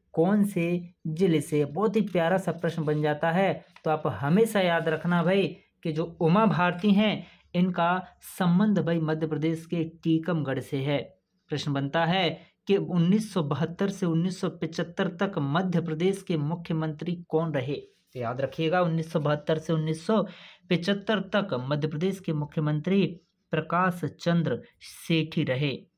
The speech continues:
प्रश्न है कि द्वारका प्रसाद मिश्र कौन से कार्यकाल में मध्य प्रदेश के पूर्व मुख्यमंत्री रहे? तो हमेशा याद रखिएगा,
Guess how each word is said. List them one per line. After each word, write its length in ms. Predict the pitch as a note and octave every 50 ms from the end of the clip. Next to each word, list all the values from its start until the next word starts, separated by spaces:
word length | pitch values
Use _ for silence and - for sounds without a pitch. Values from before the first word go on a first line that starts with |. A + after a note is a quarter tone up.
| _ _ _ _ _ _ -
प्रश्न 260 | D#3 D3 - E3+ D#3+
है 320 | D#3 E3+ E3 E3+ F#3 F3+ - - _ _ -
कि 80 | D3+ C#3
द्वारका 460 | B2+ D3 D#3 E3+ F3 F3+ F3 G#3 G3
प्रसाद 460 | G3+ - D#3+ D#3 - F3 E3 D#3+ D3 C3
मिश्र 460 | C3 C#3 F3 F3 F3 - D3 A2+ - - _ _ _ _ _ - -
कौन 240 | E3+ F3+ G3+ A3+ A3
से 180 | G#3 - F3+ E3
कार्यकाल 600 | E3+ - D#3 D#3 D#3 D#3 - - D#3 E3 F3 E3+
में 220 | D#3 C#3 A#2 - - - _ _ _ _ _ -
मध्य 380 | C#3 C3+ C#3 E3+ F3+ E3+ D#3 D3+
प्रदेश 440 | D3+ D#3+ D3 D3 E3+ F#3 F3+ F3+ -
के 200 | - - F#3+ E3 C3 - - - _ _ _ _ -
पूर्व 320 | F3 G3 G3 F#3 F#3+ F#3
मुख्यमंत्री 760 | F3 C#3+ C#3+ E3 D#3 - F3 D#3 D3+ D3+ D3 D3+ D#3 D3 C3+
रहे? 280 | B2 A#2+ A#2 D3 D3+ C3+ A2+ - - _ _ _
तो 80 | - B2
हमेशा 380 | A2 C3 C#3 D3+ C#3+ - - B2
याद 280 | A#2 B2 C3 D3+ D#3
रखिएगा, 500 | D#3 D3+ - - E3 D#3+ D#3 F3 F#3+ F#3+